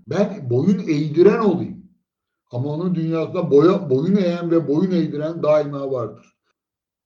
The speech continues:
Hakikaten de ben boyun eğmek de istemem, boyun eğdirmek de istemem. Yani bana sorulursa,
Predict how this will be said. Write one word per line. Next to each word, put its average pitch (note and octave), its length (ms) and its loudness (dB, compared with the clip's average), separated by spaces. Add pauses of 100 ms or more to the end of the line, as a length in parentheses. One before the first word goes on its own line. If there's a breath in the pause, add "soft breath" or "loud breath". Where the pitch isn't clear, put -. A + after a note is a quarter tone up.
(420)
Hakikaten G#2 580 0
de B2+ 440 -6
ben B2+ 520 -4 (600)
boyun A#2 320 6
eğmek B2 440 0 (560)
de - 140 -10
istemem, A2+ 560 -4
boyun G#2+ 220 0
eğdirmek G2 580 -4
de - 40 -12
istemem. - 500 -18 (1000)
Yani F#2 220 -8
bana A#2 520 2
sorulursa, G2+ 680 0